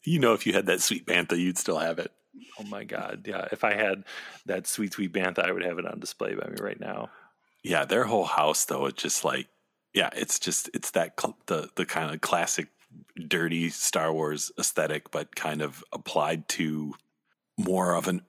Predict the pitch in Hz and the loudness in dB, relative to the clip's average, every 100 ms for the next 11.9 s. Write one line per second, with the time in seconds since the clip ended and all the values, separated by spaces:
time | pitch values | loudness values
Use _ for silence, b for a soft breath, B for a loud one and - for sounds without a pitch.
0 | _ 101 95 90 90 87 90 85 - - | _ 4 4 4 2 2 2 0 -4 -12
1 | 117 - _ - - 87 78 85 117 - | -12 -14 _ -6 0 0 2 4 2 2
2 | 80 80 80 82 80 80 76 85 69 69 | -4 -2 -2 0 2 2 0 -2 -2 0
3 | 101 - - 90 80 87 85 85 85 87 | 0 2 0 0 0 0 0 0 2 2
4 | - 82 80 78 78 - 101 82 95 90 | 2 2 0 0 -4 -2 -2 0 2 0
5 | - 85 76 78 76 73 80 78 - - | 0 0 0 0 0 0 0 0 0 0
6 | 73 - 73 71 73 73 73 73 73 - | -2 -2 -4 -2 -2 0 0 -2 -4 -12
7 | B B B B B B B _ - 85 | B B B B B B B _ 0 2
8 | 82 87 82 - 92 90 87 82 82 87 | 4 4 4 2 2 4 4 4 0 -2
9 | 80 85 - 90 80 73 78 - 76 73 | 0 2 4 4 4 4 0 0 -2 -2
10 | 76 - _ _ _ B B B B _ | -4 -6 _ _ _ B B B B _
11 | _ - 85 - 78 76 78 73 | _ 0 2 4 4 2 0 0